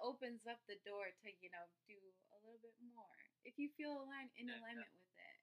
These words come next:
Speaker 1: And if not, you know, take the rest. Like, we deserve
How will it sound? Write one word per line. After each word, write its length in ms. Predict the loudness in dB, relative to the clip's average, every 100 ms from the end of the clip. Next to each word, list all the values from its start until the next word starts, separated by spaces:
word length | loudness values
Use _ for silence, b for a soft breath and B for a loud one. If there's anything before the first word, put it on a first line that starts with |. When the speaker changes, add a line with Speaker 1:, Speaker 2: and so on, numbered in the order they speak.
| -2
Speaker 1:
And 100 | 0
if 140 | 0 0
not, 560 | 2 2 2 0 -2 -8 _ _ _ _ _
you 160 | -8 -2
know, 340 | -2 -2 -6 -12 _ _ _ _ _ _ _ _ _
take 160 | -12 -10 -8
the 100 | -10 -8
rest. 640 | -2 -2 -2 -12 _ -6 -6 _ _
Like, 160 | -20 -14 -12
we 80 |
deserve 500 | -10 -12 -8 -6 -6